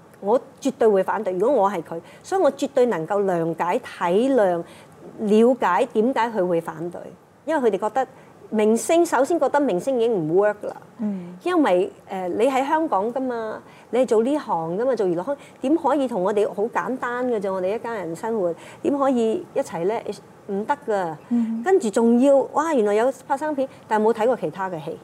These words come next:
Speaker 2: 哈哈。
Speaker 1: 淨係，淨係睇過一部，就係攞畀佢睇，睇過一部。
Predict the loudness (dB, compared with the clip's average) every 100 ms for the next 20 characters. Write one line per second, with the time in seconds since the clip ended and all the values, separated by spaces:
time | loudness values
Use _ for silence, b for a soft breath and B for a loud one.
0 | -8 -8 -6 -8 -10 -6 -4 -4 -6 -2
1 | -2 0 -2 0 0 -2 -8 -14 -14 -20
2 | -4 0 4 4 2 0 -4 -6 -6 -6
3 | -6 -10 -14 -14